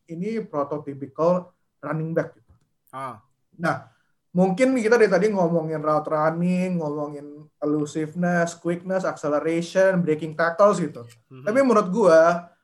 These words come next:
Speaker 1: satu skill yang si Javonte Williams punya ini yang bakal bikin semua N F L team naksir banget sama dia tuh pass protection dia.
Speaker 2: Hmm.
Speaker 1: Pass protection dia dibanding,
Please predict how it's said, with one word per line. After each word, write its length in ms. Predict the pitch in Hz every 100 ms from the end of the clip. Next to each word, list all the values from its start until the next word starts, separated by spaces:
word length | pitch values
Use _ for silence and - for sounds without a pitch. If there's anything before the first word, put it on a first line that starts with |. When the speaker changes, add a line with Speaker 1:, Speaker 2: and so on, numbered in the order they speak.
| _ _ _ _
Speaker 1:
satu 400 | - 202 240 240
skill 560 | - - 175 175 196
yang 320 | 185 147 151 151
si 480 | 156 151 147 147 147 139
Javonte 320 | 147 143 143
Williams 320 | 139 139 143
punya 240 | - 143 139
ini 240 | 135 160
yang 80 | 160
bakal 480 | 151 147 147 180 185
bikin 400 | 151 151 160 160
semua 480 | 156 147 147 139 139
N 160 | 139
F 80 | 135
L 160 | 139 131
team 320 | 156 160 165 165
naksir 480 | 147 147 - 160
banget 240 | 143 139 151
sama 160 | 143
dia 160 | 139 151
tuh 240 | 151 190 - _ _ _ _ _ _ _ _ _ -
pass 240 | 214 214
protection 480 | 196 180 185 - 170
dia. 240 | 156 117 113 _ _ _ _ -
Speaker 2:
Hmm. 160 | 147 147
Speaker 1:
Pass 240 | 185 208
protection 560 | - 208 208 202 202 226
dia 320 | 180 147 165
dibanding, 880 | 143 139 131 143 143 139 147 147